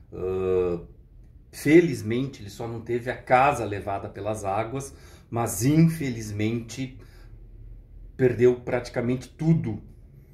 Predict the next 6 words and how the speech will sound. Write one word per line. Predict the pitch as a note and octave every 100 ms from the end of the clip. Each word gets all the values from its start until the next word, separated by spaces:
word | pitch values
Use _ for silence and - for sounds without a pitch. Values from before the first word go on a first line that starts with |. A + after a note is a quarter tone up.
| - -
que | -
tinha | - - C3 B2 B2 A#2 A#2 A#2 A2+ G#2+ - -
em | C3
casa. | B2 B2 A2+ A2 F2 E2 D#2+ - - - - - - - - - - - - -
Perdeu, | D#3+ B2+ C3+ D#3 D#3+
inclusive, | C#3+ C3+ A#2+ A2 D3 D#3+ A#2 G2+ E2+